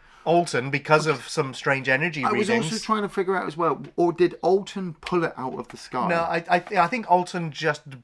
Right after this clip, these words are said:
Speaker 1: blew it up, or it caused it to malfunction, which then caused it to,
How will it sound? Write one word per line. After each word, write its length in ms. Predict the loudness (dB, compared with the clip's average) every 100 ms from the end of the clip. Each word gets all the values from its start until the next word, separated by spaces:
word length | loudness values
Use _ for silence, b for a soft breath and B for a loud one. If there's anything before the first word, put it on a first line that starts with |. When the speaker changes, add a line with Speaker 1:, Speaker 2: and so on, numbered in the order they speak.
| _
Speaker 1:
blew 640 | -18 -16 -10 -6 -2 0 2
it 100 | 2
up, 340 | 2 2 -2 -6
or 180 | 0 0
it 60 | 2
caused 280 | 2 0 -2
it 60 |
to 80 | -2
malfunction, 560 | 2 2 2 0 -2 -6
which 180 | -4 2
then 220 | 2 2
caused 300 | 0 0 -2
it 140 | -6
to, 280 | -4 -2 -2